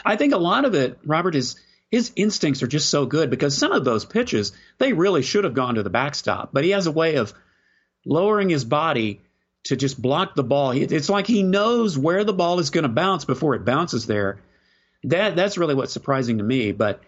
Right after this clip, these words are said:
yeah, from a defensive standpoint, blocking behind the plate,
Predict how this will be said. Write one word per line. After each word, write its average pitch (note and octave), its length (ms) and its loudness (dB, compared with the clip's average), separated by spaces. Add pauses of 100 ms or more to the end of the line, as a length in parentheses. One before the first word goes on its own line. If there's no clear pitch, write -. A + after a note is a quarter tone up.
(300)
yeah, A2+ 340 0
from B2+ 180 0
a A2+ 40 0
defensive F#3+ 520 0
standpoint, C3 680 0 (320)
blocking D#3 480 0
behind F3+ 260 2
the C#3+ 40 0
plate, C#3 420 0